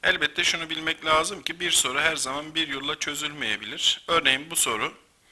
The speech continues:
daha önceki yapmış olduğumuz videoda çok uzun bir yolla çözülmüştü. Şimdi, e, ona göre birazcık daha kısa olan bir başka yolla çözmeye çalışacağım. Sevgili arkadaşlar, burada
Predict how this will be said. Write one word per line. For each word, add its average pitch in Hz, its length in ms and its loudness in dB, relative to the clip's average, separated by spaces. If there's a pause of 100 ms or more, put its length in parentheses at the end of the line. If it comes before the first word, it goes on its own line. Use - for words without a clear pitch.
(540)
daha 160 200 8
önceki 151 340 0
yapmış 143 360 2
olduğumuz 135 540 -6
videoda 143 360 -2
çok 151 260 -8
uzun 151 300 -8
bir 117 80 -6
yolla 101 360 -10 (160)
çözülmüştü. 107 760 -6 (460)
Şimdi, 151 320 4 (340)
e, 151 260 2
ona 175 260 2
göre 151 260 2
birazcık 131 440 4
daha 165 220 4
kısa - 220 0
olan 156 280 -2
bir 156 160 -2
başka 151 300 4
yolla 107 300 -4
çözmeye 110 460 -6
çalışacağım. 156 540 4 (680)
Sevgili 185 360 4
arkadaşlar, 165 600 4
burada 160 360 2